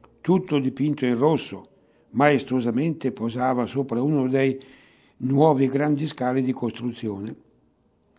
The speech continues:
Sull'altro scalo, in prossimità, si vedeva in, in stato di lavoro la corazzata di prima classe, Francesco Morosini, lunghe oltre, lunga oltre cento metri.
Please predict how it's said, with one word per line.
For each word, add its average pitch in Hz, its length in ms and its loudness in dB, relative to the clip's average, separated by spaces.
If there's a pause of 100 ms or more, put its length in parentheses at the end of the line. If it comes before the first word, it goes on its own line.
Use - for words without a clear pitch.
Sull'altro 185 500 2
scalo, 123 460 2
in 120 80 0
prossimità, 156 840 -2 (460)
si 208 120 0
vedeva 180 680 2
in, 180 480 0
in 160 100 4
stato 156 380 -2
di 151 80 4
lavoro 160 540 2
la 151 180 2
corazzata 151 760 0
di 143 180 0
prima 135 340 0
classe, 135 640 0 (400)
Francesco 147 720 0
Morosini, 131 680 0
lunghe 185 360 0
oltre, 135 440 0 (340)
lunga 135 600 2
oltre 135 600 0
cento 123 360 0
metri. 110 420 -4